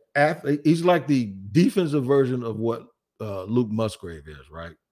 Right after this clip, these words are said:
And they're both named Luke, by the way. If they take Lucas Van Ness, that's gonna,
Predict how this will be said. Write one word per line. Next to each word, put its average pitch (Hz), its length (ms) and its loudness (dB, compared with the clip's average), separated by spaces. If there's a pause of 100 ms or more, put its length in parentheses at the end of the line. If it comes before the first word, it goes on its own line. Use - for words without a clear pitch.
(140)
And 90 100 -12
they're 92 80 -6
both 95 260 -6
named 78 240 -12
Luke, 82 200 -8
by 67 140 -14
the - 80 -20
way. - 120 -18 (1700)
If 139 140 6
they 196 160 10
take 202 240 6
Lucas 165 260 6
Van 160 240 0
Ness, 143 220 0
that's 143 140 0
gonna, 143 200 -4